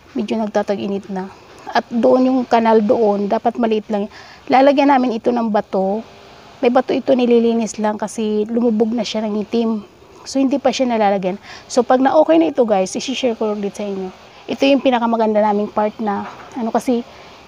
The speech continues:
entrance to eh. Yung sa likod kasi, okay-okay lang yun doon. Ako lang nakikita doon lagi. <laughs> Hindi kaya wala pa akong pinapa-,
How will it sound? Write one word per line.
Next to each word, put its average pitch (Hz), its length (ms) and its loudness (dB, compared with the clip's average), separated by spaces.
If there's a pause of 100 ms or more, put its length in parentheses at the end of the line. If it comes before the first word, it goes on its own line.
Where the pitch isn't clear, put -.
(120)
entrance 247 560 0
to 220 240 4
eh. 208 80 4
Yung 214 120 -4
sa 233 120 0
likod 226 240 -2
kasi, 220 320 -2
okay-okay 220 480 -2
lang 214 160 -2
yun 208 160 -2
doon. 196 200 -4 (280)
Ako 233 160 -2
lang 226 160 0
nakikita 214 480 -4
doon 196 240 -4
lagi. 185 320 -4 (720)
<laughs> - 760 -14
Hindi 226 120 -8
kaya 226 320 4
wala 226 160 4
pa 214 160 0
akong 214 240 -4
pinapa-, 202 560 -4